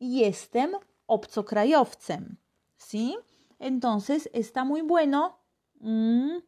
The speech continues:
memorizar y sirve para todo el mundo. "Jestem obcokrajowcem". Ujú. Y entonces, bueno, regresa lo de obco. Claro, obcy, obcy.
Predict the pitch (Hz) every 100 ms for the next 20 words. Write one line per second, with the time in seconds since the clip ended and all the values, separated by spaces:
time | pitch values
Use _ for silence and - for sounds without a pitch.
0 | _ _ _ _ _ _ _ _ - 220
1 | 247 240 233 202 226 240 277 - 233 247
2 | - 233 240 247 - 208 220 240 - -
3 | 240 226 226 208 190 180 - _ - -
4 | 214 214 220 220 - 277 330 - - 349
5 | 359 - 285 302 - - 247 226 196 170
6 | - 190 - 190 _ 226 247 277 403 453
7 | - - - 349 370 339 320 339 392 330
8 | 240 269 208 170 - _ _ _ - -
9 | - - _ _ 208 226 226 233 233 -
10 | 233 277 269 277 254 - - 185 190 -
11 | 320 302 277 233 233 254 - 277 277 -
12 | - 240 - 254 247 - - 202